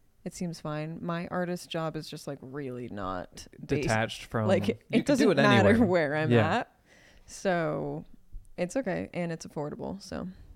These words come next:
Speaker 2: Um, yeah, it's more like, is Cincinnati good to live in?
Speaker 1: Yeah.
Speaker 2: And if it's cheaper, then yeah.
Speaker 1: Is it
Speaker 2: Um,
Speaker 1: beautiful? No.
Speaker 2: Whoa.
Speaker 1: I mean, everywhere
Speaker 2: Subjective.
Speaker 1: has their, like, has their little special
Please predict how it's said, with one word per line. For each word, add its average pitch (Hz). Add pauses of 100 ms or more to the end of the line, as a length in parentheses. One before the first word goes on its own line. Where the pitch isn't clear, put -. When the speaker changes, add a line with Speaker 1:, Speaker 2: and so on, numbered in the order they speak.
Speaker 2:
Um, 117
yeah, 123
it's -
more 135
like, 131
is 107
Cincinnati 113
good 104
to 107
live 101
in? 92 (160)
Speaker 1:
Yeah. -
Speaker 2:
And 113
if 104
it's -
cheaper, 139
then 104
yeah. 107 (580)
Speaker 1:
Is 107
it 104
Speaker 2:
Um, 101
Speaker 1:
beautiful? 240 (200)
No. 302 (480)
Speaker 2:
Whoa. 151 (720)
Speaker 1:
I 233
mean, 269
everywhere 294
Speaker 2:
Subjective. 262
Speaker 1:
has 196
their, 165
like, 151
has 165
their 151
little 147
special 147